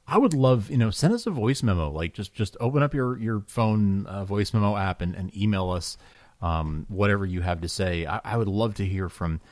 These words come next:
from you all. Mail at supergirl T V talk dot com, and we'll sort of compile 'em at the end of the, end of the season, um, as a, you know, some kind of a finale special. I haven't figured out exactly where they'll go yet, but I would love to hear from you. And if enough folks send them in,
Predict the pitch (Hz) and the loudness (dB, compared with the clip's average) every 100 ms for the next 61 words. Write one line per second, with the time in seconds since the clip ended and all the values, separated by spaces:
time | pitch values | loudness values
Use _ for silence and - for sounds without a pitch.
0 | - - _ - 98 98 95 87 95 104 | -20 -20 _ 2 4 6 4 2 2 2
1 | 95 - - 95 90 87 - 82 - 82 | 0 -4 -8 -6 -6 -6 -8 -8 -4 -4
2 | - 80 - 87 80 82 87 90 - 90 | -4 -8 -6 -4 -4 -4 -4 -6 -4 -6
3 | 80 - 82 - 101 95 92 85 87 87 | -6 -8 -10 -2 0 0 -2 -4 -4 -4
4 | 87 80 85 76 - - - _ - 120 | -4 -4 -6 -6 -10 -20 -20 _ 0 4
5 | 110 101 95 - 107 90 92 82 78 - | 4 4 -4 -4 -2 -2 -2 -2 -4 -6
6 | _ 90 87 82 80 90 87 80 78 80 | _ -4 -4 -4 -6 -8 -6 -4 -6 -6
7 | 90 78 78 - 92 90 80 76 - - | -6 -6 -8 -10 -6 -6 -6 -8 -12 -20
8 | - - - - - - 90 90 87 85 | -20 -20 -20 -20 -8 0 2 2 -2 -6
9 | - 90 - 78 85 87 - 92 90 80 | -8 -8 -8 -8 -8 -8 -6 -6 -6 -8
10 | - 107 104 85 90 87 196 269 113 98 | -10 -8 -4 -4 -6 -6 -6 -4 -6 -4
11 | 82 80 78 - 120 147 202 202 190 160 | -6 -6 -6 -8 -8 -8 -8 -8 -4 -4
12 | 135 214 - 110 98 95 110 127 - 127 | -4 -10 -2 0 0 0 -2 -4 -4 -8
13 | - 135 117 165 156 | -4 -2 2 4 4